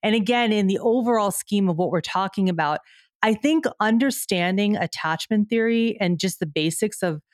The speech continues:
what that is and how that affects us actually can help us move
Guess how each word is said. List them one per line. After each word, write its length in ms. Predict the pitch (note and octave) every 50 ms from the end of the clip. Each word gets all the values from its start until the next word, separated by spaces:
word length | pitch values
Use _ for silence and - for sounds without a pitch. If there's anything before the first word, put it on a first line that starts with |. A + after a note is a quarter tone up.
| _ _ _ _ _ _ _ _ _ _ -
what 360 | - F#3+ D#3+ F3+ G3+ G#3 G#3
that 240 | - G3+ F#3 F3+ F3
is 240 | F3+ F3+ F#3 F#3 -
and 100 | F3+ E3+
how 220 | C#3+ E3 E3 F3
that 160 | F3 F#3+ F3+
affects 500 | E3+ D#3+ - - - E3 D#3+ - - -
us 280 | - A3+ B3 C4 B3 - - - - - _ _ _ -
actually 560 | G3+ A#3+ C#4 C4+ - - - A#3+ A3+ G#3+ G3+
can 160 | G#3 - G3
help 280 | G3 E3+ G3 G3+ G#3 -
us 200 | A3+ G3+ - -
move 420 | F#3 F#3 F#3 F#3+ G3+ G#3 G#3+ F#3+